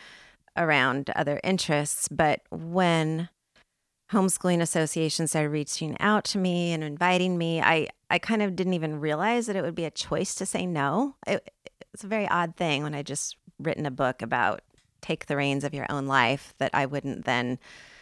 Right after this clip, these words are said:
pause and say, "Is this something I really wanna do?" So for better and for worse, I said yes to a lot of these. And I say for worse because I really was not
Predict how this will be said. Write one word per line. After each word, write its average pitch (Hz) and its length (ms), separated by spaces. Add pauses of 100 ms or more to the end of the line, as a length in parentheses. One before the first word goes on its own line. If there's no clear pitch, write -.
(440)
pause 156 600
and 156 140
say, 147 200
"Is 147 100
this 139 160
something 139 580
I 139 160
really 139 260
wanna 135 280
do?" 147 260 (800)
So 208 180
for 226 140
better 233 320
and 170 260
for 147 140
worse, 143 640
I 151 120
said 147 260
yes 143 440
to 135 120
a - 20
lot 120 200
of - 120
these. - 340
And 160 100
I 156 80
say 147 220
for 143 200
worse 151 380
because 180 240
I 185 80
really 175 300
was 151 240
not 147 340